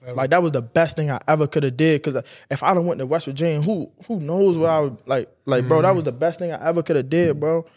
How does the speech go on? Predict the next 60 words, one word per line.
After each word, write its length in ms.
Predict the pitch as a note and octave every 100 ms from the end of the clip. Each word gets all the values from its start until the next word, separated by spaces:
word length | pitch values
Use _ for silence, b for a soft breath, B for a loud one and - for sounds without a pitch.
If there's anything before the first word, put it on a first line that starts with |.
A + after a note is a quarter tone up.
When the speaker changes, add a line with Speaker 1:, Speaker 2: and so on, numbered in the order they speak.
| C3
Speaker 1:
Mm. 300 | C3 A#2+ G#2+ _ _ -
Speaker 2:
It, 60 | D3+ -
it 180 | C#3+ B2+
humbled 400 | C3+ F#3 F3 D#3+
me 100 | D3+
in 80 | C3+
so 180 | E3
many 240 | E3 D3+ C3
ways, 520 | A2 D#3 E3 D#3 C3
bro. 220 | B2 C3+
Like, 140 | B2+ C3+
I 80 |
thought 140 | D3 D#3+
I 80 | C#3
was, 160 | C3 -
I 80 | D3
thought 140 | E3+
I 40 |
was 120 | D3+ B2
bigger 280 | A#2+ F3
than 140 | D#3 B2
football, 480 | - F3+ D3+ B2+ A2+
just, 320 | D3+ - -
just 240 | D#3 - -
'cause 220 | - E3+ B2+
people 360 | - F#3 E3
would, 140 | D#3 - -
would 100 | C3+
say 200 | F3 F3+
about 260 | D#3 C#3
me. 60 | B2+
I 40 |
thought 160 | C#3+ D#3
I 60 | D3+
was 80 |
bigger 180 | C#3 D#3+
than 100 | D3
football. 440 | - F3 D3+ B2+ b b b b b b _ -
And, 160 | C3+ C3+
and, 260 | C3 B2+ - -
and 200 | A#2 - _
at 120 | C#3 B2+
the 40 |
end 140 | C3 C3+
of 60 |
the 60 | B2
day, 300 | D3+ E3 C#3+
it 80 | B2+
wasn't 360 | C#3+ B2 A#2+
that, 280 | C#3 D3 -
bro. 320 | B2 B2 B2+ - _ _ _ _
When 140 | A#2
I 40 | A2
went 180 | B2 C#3+
up 120 | -
there, 340 | C#3+ C#3 C3 - _ _ _ -
I 100 | B2
knew, 260 | B2+ D3 C3+
like, 180 | A2
yeah, 380 | A2+ B2+ B2 A2